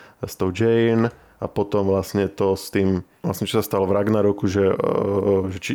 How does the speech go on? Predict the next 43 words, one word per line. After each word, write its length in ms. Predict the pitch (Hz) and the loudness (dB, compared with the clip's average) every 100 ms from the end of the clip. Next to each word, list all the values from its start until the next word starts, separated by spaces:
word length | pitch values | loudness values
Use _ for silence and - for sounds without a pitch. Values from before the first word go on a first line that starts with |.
| 104 | -6
že, 180 | 92 98 | -6 -6
že 140 | 101 | -2
mu 100 | 101 | 0
zoberal 320 | 101 101 98 | 2 2 0
ten 100 | 104 | 0
otec, 380 | 110 - 113 98 | 0 0 0 -2
ten 160 | - 98 | 0 2
Odín 420 | 107 104 104 104 | 2 2 2 2
a 380 | 175 - - 95 - | -2 -4 -4 -6 -12
že 160 | - - | -6 -2
vlastne 320 | 196 147 101 | -2 0 0
jak 80 | 202 | 0
sa 80 | 104 | -2
má 80 | |
postaviť 400 | 98 98 - 104 | 0 -4 -2 0
na 160 | 101 104 | 2 0
čelo 220 | - 104 | 0 -2
toho 180 | 101 95 | 0 0
národa. 560 | 95 113 120 117 113 - - - - - | 0 2 2 2 0 -4 -20 -20 -20 -8
A 140 | 98 | -6
potom 340 | - 101 107 101 98 98 95 | -4 -2 0 2 2 2 0
v 100 | 92 - | -2 -2
Endgame 560 | 110 104 104 104 98 | 0 0 0 0 2
zase 240 | 95 95 98 | 0 -2 -2
naopak, 480 | 101 120 117 107 - | 0 0 0 -2 -2
že 300 | 95 92 92 | -4 0 0
on 400 | 170 - 87 90 | 0 -4 -8 -6
nechcel 320 | 104 - 113 | -6 -2 -4
stať 240 | 101 104 | -2 -4
na 80 | 98 | -2
čele 240 | 98 107 98 | -4 -4 -2
toho 160 | 104 | 0
národa, 540 | 98 98 98 98 95 92 | 0 2 2 2 0 0
nechal 320 | 98 - 95 | -2 -2 -4
to 240 | - 90 - | -2 -2 -4
Tess 220 | - 107 - | -4 -4 0
Thompson 640 | 107 104 - 110 110 110 | -2 -2 -2 0 0 -2
postave, 720 | - 110 - 110 104 110 110 - - | -6 -10 -6 -2 2 0 0 -10 -4
neviem 260 | 98 90 | -2 -2
teraz, 300 | 90 - 92 | -4 -6 -6
jak 80 | - | -8
sa 100 | - | -6
volá, 220 | 104 117 | -2 -2